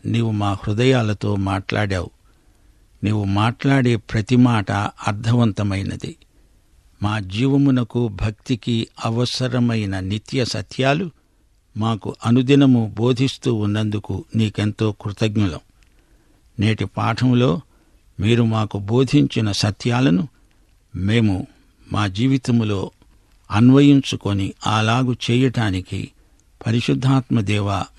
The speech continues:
మాకు సహాయం చెయ్యి. ఈ రోజున మేము విన్న పాఠములోని ప్రాముఖ్యమైన అంశాలు మేము మరచిపోకుండా పరిశుద్ధాత్మ దేవా మాకు జ్ఞాపకం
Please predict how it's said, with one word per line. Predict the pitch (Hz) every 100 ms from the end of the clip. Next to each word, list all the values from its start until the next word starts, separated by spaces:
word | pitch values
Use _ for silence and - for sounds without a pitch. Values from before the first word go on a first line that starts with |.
| 107
మాకు | 104 -
సహాయం | 98 104 101 120 120 107 98 -
చెయ్యి. | 95 87 82 - _ _ _ _ _ _ _
ఈ | - 110
రోజున | 107 131 139 165 151 - _ _ _ _ -
మేము | 110 117 104
విన్న | 113 135 131
పాఠములోని | - 110 117 131 131 131 139 151 139 - _
ప్రాముఖ్యమైన | 107 107 127 139 - - 123 117 104 -
అంశాలు | 104 113 - 127 139 170 143 _ _ _ _
మేము | 107 113 110
మరచిపోకుండా | 95 110 120 127 147 - 131 - 104 98 101 117 - _ _ _ -
పరిశుద్ధాత్మ | 113 117 147 135 135 127 117
దేవా | 101 107 101 101 101 -
మాకు | 101 98 -
జ్ఞాపకం | 90 101 117 123 147 139 117